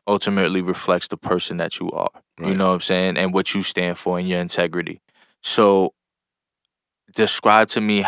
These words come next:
Speaker 1: what, what is a vibe like? Wh-, when I walk into a Triller session, how are you able to maintain who you are?
Speaker 2: Okay.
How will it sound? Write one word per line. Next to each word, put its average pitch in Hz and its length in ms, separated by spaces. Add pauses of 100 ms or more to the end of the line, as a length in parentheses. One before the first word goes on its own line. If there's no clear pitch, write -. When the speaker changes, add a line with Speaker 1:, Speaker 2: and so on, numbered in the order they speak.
(160)
Speaker 1:
what, 104 260
what 110 220
is 123 120
a 113 60
vibe 98 360
like? 92 220
Wh-, - 180
when 104 120
I 101 60
walk 120 240
into 117 220
a 104 60
Triller 104 280
session, 95 480
how 113 240
are 113 60
you 107 180
able 101 280
to 98 120
maintain 95 640 (140)
who 98 140
you 92 240
are? 85 260 (200)
Speaker 2:
Okay. - 360